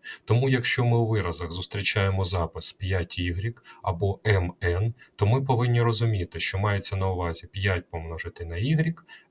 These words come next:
М помножити на Н. Нехай сторони прямокутника дорівнюють А сантиметрів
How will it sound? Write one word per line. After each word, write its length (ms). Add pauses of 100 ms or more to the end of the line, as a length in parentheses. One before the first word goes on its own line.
М 300
помножити 580
на 140
Н. 260 (3000)
Нехай 400
сторони 520
прямокутника 840
дорівнюють 640
А 140
сантиметрів 840